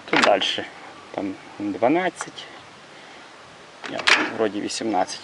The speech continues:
кілометрів, шеста передача. Так що тут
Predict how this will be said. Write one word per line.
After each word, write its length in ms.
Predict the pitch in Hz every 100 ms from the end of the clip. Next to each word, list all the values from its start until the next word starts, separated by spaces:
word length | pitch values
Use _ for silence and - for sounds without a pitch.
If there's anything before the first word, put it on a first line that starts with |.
| -
кілометрів, 500 | 101 98 90 104 101
шеста 360 | - 95 -
передача. 640 | - - 107 101 90 - - - - - - - - - - - - - - - -
Так 180 | 139
що 120 | - 135
тут 240 | 139